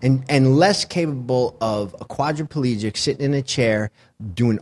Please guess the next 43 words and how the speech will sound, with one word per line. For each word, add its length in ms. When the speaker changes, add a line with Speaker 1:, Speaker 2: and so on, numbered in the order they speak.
Speaker 2:
art 320
with 240
a 60
paint, 380
uh, 100
paintbrush 480
in 80
his 140
mouth. 320
Speaker 1:
Yeah, 220
totally. 440
Speaker 2:
I'm, 220
I 140
believe 320
that, 120
I, 60
and 340
I 120
didn't 260
believe 280
that 140
before, 380
and 260
I 120
felt 420
so 300
bad 360
for 140
a 60
blind 400
guy 280
that 80
I 60
couldn't 320
see, 280
that 140
I 80
couldn't 220
see 160
straight. 260
<laughs> 840
Comedy 500
just 160